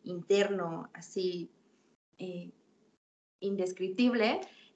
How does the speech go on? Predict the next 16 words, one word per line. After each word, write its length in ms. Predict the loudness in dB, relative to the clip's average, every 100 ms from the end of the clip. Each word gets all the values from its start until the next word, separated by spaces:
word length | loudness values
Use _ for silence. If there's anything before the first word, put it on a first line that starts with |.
| _
eh, 720 | -2 0 0 0 -2 -2 -4 0
es 220 | 0 2
la 200 | 4 4
mujer 440 | 2 0 2 2
que 80 | 0
acompaña 680 | -2 -2 -2 0 0 0 -4
con 160 | -8
ese 220 | -10 -10 -12
amor, 360 | -14 -16 -20 -16
¿no? 80 | -16 -16 _ _ _ _ _ -20 -20 -20 _
Entonces, 560 | -4 2 4 4 4 2
para 280 | 2 4 4
mí, 400 | 4 4 2 0
el, 1080 | 0 0 2 0 0 -2 -4 -2 -2 -4 -6 _ _ _ _ _
el 120 | -4 0
decir 680 | -2 0 2 2 0 -6